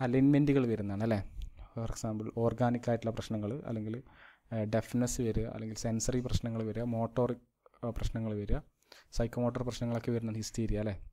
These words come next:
ഈ ഹിസ്റ്റീരിയക്ക് കാരണം അദ്ദേഹം പറഞ്ഞിട്ടുണ്ടായിരുന്ന സ്ത്രീകൾ, ഏ, കല്യാണം കഴിക്കാത്ത മൂലമാണ് എന്നുള്ളതാണ് പറഞ്ഞിട്ടുണ്ടായിരുന്നത്, അല്ലേ?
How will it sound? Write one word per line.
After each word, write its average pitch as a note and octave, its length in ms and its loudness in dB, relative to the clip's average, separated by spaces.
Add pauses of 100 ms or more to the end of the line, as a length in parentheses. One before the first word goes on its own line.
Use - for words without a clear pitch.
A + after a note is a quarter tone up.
(1080)
ഈ D#3+ 80 2
ഹിസ്റ്റീരിയക്ക് F3 840 0 (100)
കാരണം B2+ 600 2 (880)
അദ്ദേഹം C3+ 280 4
പറഞ്ഞിട്ടുണ്ടായിരുന്ന C3 460 2
സ്ത്രീകൾ, C3 680 4 (460)
ഏ, A#2+ 120 -2 (120)
കല്യാണം C#3+ 420 4
കഴിക്കാത്ത C3 400 4
മൂലമാണ് A#2+ 560 2 (340)
എന്നുള്ളതാണ് G2+ 500 0
പറഞ്ഞിട്ടുണ്ടായിരുന്നത്, F#2+ 640 6
അല്ലേ? A2 120 -2